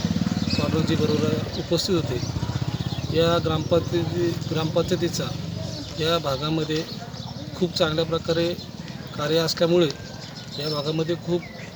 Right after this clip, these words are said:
काम या ग्रामपंचायतीने केलं आहे. या ग्रामपंचायतीला विविध पुरस्कार मिळालेले आहेत. आज या ठिकाणी आरोग्य शिबिराच्या माध्यमातून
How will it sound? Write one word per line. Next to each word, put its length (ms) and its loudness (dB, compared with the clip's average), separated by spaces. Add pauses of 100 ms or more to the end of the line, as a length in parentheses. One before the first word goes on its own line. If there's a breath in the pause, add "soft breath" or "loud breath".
(500)
काम 220 4
या 80 6
ग्रामपंचायतीने 580 -2
केलं 300 4
आहे. 320 -2
या 60 -4
ग्रामपंचायतीला 880 0 (500)
विविध 280 2
पुरस्कार 500 4
मिळालेले 420 6
आहेत. 180 0 (920)
आज 200 2
या 100 10
ठिकाणी 420 8
आरोग्य 400 4
शिबिराच्या 480 4
माध्यमातून 680 2